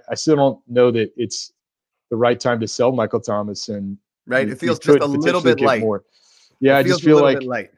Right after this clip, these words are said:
Speaker 1: it feels like you just, it's not a panic, but, like, could you have gotten more? Yeah, wait for him to get back on the field and show that he's still the man.
Speaker 2: Yeah.
Speaker 1: And
Speaker 2: I feel like
Speaker 1: overnight,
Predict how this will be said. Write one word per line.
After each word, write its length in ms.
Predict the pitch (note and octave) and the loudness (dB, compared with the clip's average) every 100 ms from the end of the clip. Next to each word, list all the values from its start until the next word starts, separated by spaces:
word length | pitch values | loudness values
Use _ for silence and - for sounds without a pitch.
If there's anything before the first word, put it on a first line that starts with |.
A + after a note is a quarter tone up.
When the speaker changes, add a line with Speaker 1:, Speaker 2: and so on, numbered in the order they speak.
| _ _ - | _ _ -16
Speaker 1:
it 80 | A#2+ | -8
feels 240 | D#3 C3+ | -4 -2
like 220 | C3+ B2+ | -2 -2
you 80 | C3+ | -4
just, 360 | A2+ B2+ A#2 - _ - | -2 -4 -6 -14 _ -18
it's 220 | A2 _ C3+ | -18 _ -6
not 200 | D3 D3 | -2 -2
a 60 | - - | -4 -8
panic, 340 | C3+ E3 F#3 F#3 | -4 -4 -6 -6
but, 240 | C3 A2+ - - | -4 -4 -6 -12
like, 160 | A#2 - | -12 -8
could 220 | - C#3+ | -4 -2
you 80 | C3+ | 0
have 100 | B2 | 0
gotten 300 | C3+ C3 A#2+ | 0 0 -2
more? 320 | A#2 C3+ D#3 C#3+ | -6 -2 -2 -2
Yeah, 200 | G#3+ A2+ | -4 -2
wait 260 | C#3 F3+ | 0 0
for 80 | F3+ | -2
him 80 | D#3 | -4
to 80 | C#3+ | -4
get 140 | C#3+ | -4
back 220 | D3+ C#3+ | -4 -4
on 80 | C#3+ | -6
the 80 | C3 | -6
field 320 | - E3+ E3+ | -6 -6 -4
and 100 | A2+ | -8
show 260 | - D3+ D#3 | -6 -2 -2
that 140 | C3+ | -4
he's 120 | A2+ | -6
still 220 | - D#3+ C#3 | -6 -2 -2
the 120 | G#2+ | -2
man. 400 | G2+ E3 D3 F2 _ _ | -4 -4 -4 -6 _ _
Speaker 2:
Yeah. 220 | A2+ G2 G2 | -8 -6 -6
Speaker 1:
And 120 | B2 | -2
Speaker 2:
I 60 | C3 | 0
feel 200 | C#3 C3+ | 2 2
like 120 | B2+ | 2
Speaker 1:
overnight, 220 | D3 A#2 | 2 0